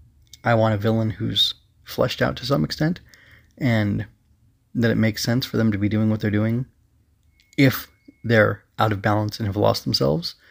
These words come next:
'cause I don't think any villain, I think every villain has lost themselves. Um, and I think knowing what their goal, motivation, and conflict are, or really just their goal and motivation,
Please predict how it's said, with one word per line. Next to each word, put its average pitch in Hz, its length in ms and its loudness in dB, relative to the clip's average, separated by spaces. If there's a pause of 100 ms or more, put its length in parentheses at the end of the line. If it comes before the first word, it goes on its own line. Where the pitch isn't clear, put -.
(360)
'cause 107 180 -4
I 110 120 0
don't 107 220 -2
think - 380 -8 (460)
any 117 180 4
villain, 104 500 0 (1000)
I 123 60 6
think 131 120 8
every 117 220 4
villain 107 220 2
has 95 160 -6
lost 101 240 -4
themselves. - 400 -12 (640)
Um, 101 560 -6 (1200)
and 120 120 2
I 104 80 2
think 107 360 -6 (420)
knowing 117 360 4
what 104 160 0
their 104 280 -2 (300)
goal, 117 160 4
motivation, 104 480 0
and 104 100 -4
conflict 107 440 -4
are, 101 260 -2
or 104 220 0
really 117 300 4
just 98 180 -6
their 117 100 0
goal 110 140 0
and 107 100 0
motivation, 101 540 0